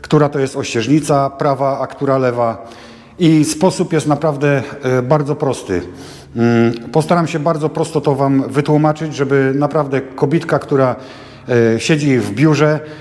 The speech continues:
e, czy jest, no, nie wiem, przedszkolanką, e, mogła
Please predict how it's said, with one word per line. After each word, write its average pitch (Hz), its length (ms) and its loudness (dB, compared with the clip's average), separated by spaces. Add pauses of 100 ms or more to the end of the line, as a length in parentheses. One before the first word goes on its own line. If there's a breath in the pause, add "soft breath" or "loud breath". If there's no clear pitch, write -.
(160 loud breath)
e, 120 280 2
czy 135 340 4
jest, 139 300 -2
no, 135 140 2
nie 135 220 4
wiem, 120 180 0
przedszkolanką, 147 760 0 (340 loud breath)
e, 131 240 2
mogła 151 560 0